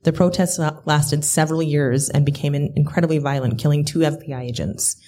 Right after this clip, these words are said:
Now, of course, the standoff itself was just seventy-one days, if I recall. Um, but the deaths of the two fi-, F B I agents really ratcheted up a little bit. So activist Leonard Peltier was ultimately convicted of those murders.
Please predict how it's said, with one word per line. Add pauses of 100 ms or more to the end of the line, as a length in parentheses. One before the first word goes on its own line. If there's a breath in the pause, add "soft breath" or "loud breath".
(340 loud breath)
Now,
of
course,
the
standoff
itself
was
just
seventy-one
days,
if
I
recall. (420 loud breath)
Um, (100)
but
the
deaths
of
the
two
fi-,
F
B
I
agents
really (580)
ratcheted
up
a
little
bit. (220)
So
activist
Leonard
Peltier
was
ultimately
convicted
of
those
murders.